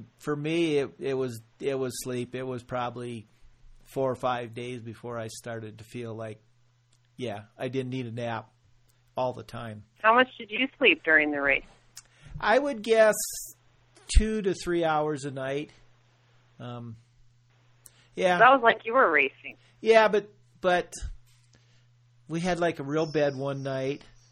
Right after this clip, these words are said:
Speaker 1: a couple of nights, so, um,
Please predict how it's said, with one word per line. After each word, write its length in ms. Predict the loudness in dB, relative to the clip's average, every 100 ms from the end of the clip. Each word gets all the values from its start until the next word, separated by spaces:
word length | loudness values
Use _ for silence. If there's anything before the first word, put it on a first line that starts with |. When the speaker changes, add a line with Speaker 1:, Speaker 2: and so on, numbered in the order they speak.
| _ _
Speaker 1:
a 60 | -20
couple 360 | -6 -4 -2 -2
of 80 |
nights, 440 | -4 -6 -8 -12 -8
so, 300 | -4 -2 -4 -10 _ -20 _ _ _ -16
um, 300 | -12 -12